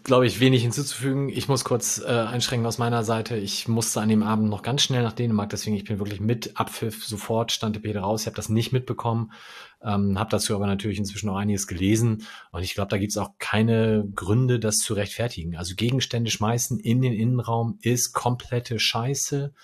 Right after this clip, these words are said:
Während des Spiels sowieso, nach dem Spiel ist es nicht besser. Und, ähm,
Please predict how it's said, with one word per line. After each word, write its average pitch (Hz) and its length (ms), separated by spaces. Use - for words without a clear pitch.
Während 127 340
des 120 80
Spiels 120 480
sowieso, 123 800
nach 113 320
dem 117 100
Spiel 110 480
ist 113 220
es 98 140
nicht 101 200
besser. 120 480
Und, 104 600
ähm, 95 1080